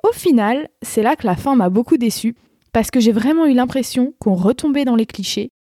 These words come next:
et que la morale de l'histoire, c'était, euh, une femme qui a pas d'enfant, bah, c'est triste.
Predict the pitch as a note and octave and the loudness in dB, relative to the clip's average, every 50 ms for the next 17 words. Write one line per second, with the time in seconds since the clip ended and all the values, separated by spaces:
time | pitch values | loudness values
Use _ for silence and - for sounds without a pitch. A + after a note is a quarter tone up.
0 | _ _ _ _ _ _ _ - A3+ A#3+ G#3+ - A#3 A#3 B3 C4 C4 A#3+ A3 G3 | _ _ _ _ _ _ _ -2 0 0 0 2 2 4 4 4 4 4 2 2
1 | G3 F#3+ F#3+ F#3 F#3+ G3 G3+ A3 A#3 G#3+ A3+ B3 B3+ A3+ A#3+ A3 G#3 G3+ - - | 2 2 2 2 4 4 4 4 4 4 2 0 2 2 2 0 0 -2 0 0
2 | A#3+ A#3+ B3+ - - G#3 - - A3 A#3 B3 B3+ - - - G3 G3 G3 - A#3 | 0 0 2 0 -2 -2 0 2 2 2 2 0 0 -2 0 0 2 2 4 2
3 | A3+ G#3 - B3 A#3+ B3 - A#3 F#3+ - G3+ G3+ G3+ G3 - - - G3 G#3 G#3 | 2 2 2 2 2 2 2 0 0 0 0 0 0 -2 -2 0 0 2 2 2
4 | G#3+ E3 - - F#3 - - - - - - - | 2 0 0 -2 -4 -4 -6 -10 -12 -14 -16 -16